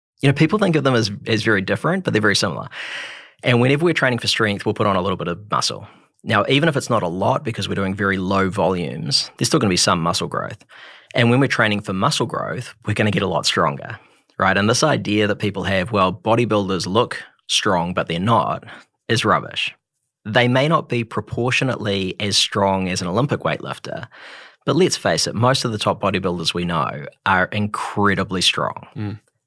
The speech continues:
Speaker 1: They're just really big as well, right? And so the big difference between, say, strength training and hypertrophy is that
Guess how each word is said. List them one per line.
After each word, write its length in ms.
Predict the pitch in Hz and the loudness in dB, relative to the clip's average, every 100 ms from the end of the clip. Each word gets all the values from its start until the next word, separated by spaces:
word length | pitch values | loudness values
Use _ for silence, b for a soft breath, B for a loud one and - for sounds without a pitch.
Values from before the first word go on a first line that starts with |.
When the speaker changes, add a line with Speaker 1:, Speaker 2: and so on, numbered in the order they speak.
| _ | _
Speaker 1:
They're 100 | 135 | 0
just 240 | 117 - - | 2 2 2
really 200 | 101 85 | 0 0
big 280 | 90 95 78 | 0 0 0
as 160 | 73 | -4
well, 320 | 73 - - - b b - - | -4 -6 -10 -18 b b -14 -8
right? 200 | 80 - B B B B B B B B | -6 -8 B B B B B B B B
And 100 | - | 2
so 80 | 147 | 4
the 80 | 147 | 4
big 200 | 147 196 | 2 0
difference 360 | 220 208 190 - | 0 0 -4 -2
between, 320 | - 123 113 | -4 0 0
say, 160 | 110 | 2
strength 320 | 104 - 110 - | 0 0 -2 0
training 340 | 110 104 101 | 0 2 0
and 80 | 95 | -2
hypertrophy 720 | 95 - 110 - - 90 92 | -6 -2 -2 -2 -4 -2 -2
is 320 | - 110 101 | 0 -2 0
that 720 | 110 104 101 101 - - - | 2 2 2 0 0 0 -2